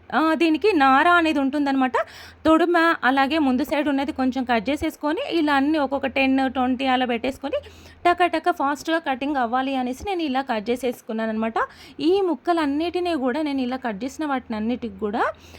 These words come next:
వాటర్‌లో వేసేసుకొని, టూ టైమ్స్ వాష్ చేసేసుకొని, అలా వాటర్ పోసేసి పక్కన పెట్టేసేసుకున్నాను అనమాట. ఇప్పుడు దీంట్లోకి కావాల్సినవన్నీ కూడా నేను ఇలా కట్ చేసి పెట్టుకొని, రెడీ చేసేసి పెట్టుకున్నాను. ఇప్పుడు వచ్చేసేసి స్టవ్ on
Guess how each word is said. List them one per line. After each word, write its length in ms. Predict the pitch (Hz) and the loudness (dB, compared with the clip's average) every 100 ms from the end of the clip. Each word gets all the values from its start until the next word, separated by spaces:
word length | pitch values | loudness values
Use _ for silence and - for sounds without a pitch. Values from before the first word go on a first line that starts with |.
| - | -6
వాటర్‌లో 500 | 226 240 247 349 349 | 0 2 2 2 2
వేసేసుకొని, 680 | 330 262 247 233 - 220 277 381 | 0 0 -4 -6 -4 -6 -6 -6
టూ 180 | 285 302 | -4 -4
టైమ్స్ 420 | 269 254 262 - | -2 -2 -2 -4
వాష్ 400 | 302 220 214 220 | -4 -4 -4 -4
చేసేసుకొని, 540 | 254 233 220 233 285 453 | -6 -6 -6 -6 -6 -2
అలా 200 | 349 359 | 0 2
వాటర్ 340 | 339 311 320 302 | 2 2 0 0
పోసేసి 360 | 294 302 285 | -2 -2 -4
పక్కన 400 | 427 480 466 427 | 0 2 2 0
పెట్టేసేసుకున్నాను 720 | 403 339 339 311 - 269 269 | 0 0 -2 -6 -10 -4 -2
అనమాట. 360 | 262 262 247 269 - - - - | 0 -2 -2 -6 -8 -20 -16 -8
ఇప్పుడు 380 | 202 - 285 339 453 | -8 -6 -2 2 2
దీంట్లోకి 540 | 349 269 262 247 247 | 2 0 0 -2 -4
కావాల్సినవన్నీ 880 | 254 226 208 214 220 247 240 214 226 269 | -6 -4 -2 -4 -4 -4 -4 -4 -4 -4
కూడా 140 | 262 | -4
నేను 260 | 339 508 466 403 | -4 -4 -4 0
ఇలా 100 | 381 | 0
కట్ 340 | 392 302 214 | 0 -2 -2
చేసి 120 | 262 | -6
పెట్టుకొని, 360 | 269 277 - 381 480 | -6 -8 -6 -4 2
రెడీ 200 | 381 370 349 | 2 2 -2
చేసేసి 320 | 349 339 320 | -2 -4 -6
పెట్టుకున్నాను. 680 | 320 - 311 311 302 302 302 - - - - 240 | -8 -8 -4 -2 -2 -4 -6 -12 -20 -18 -6 -4
ఇప్పుడు 280 | 247 370 | 0 2
వచ్చేసేసి 640 | 370 294 294 285 269 233 403 605 - - - | 2 2 -4 -2 -2 -2 -4 -4 -8 -20 -4
స్టవ్ 280 | 311 262 | 0 2
on 80 | 277 | 2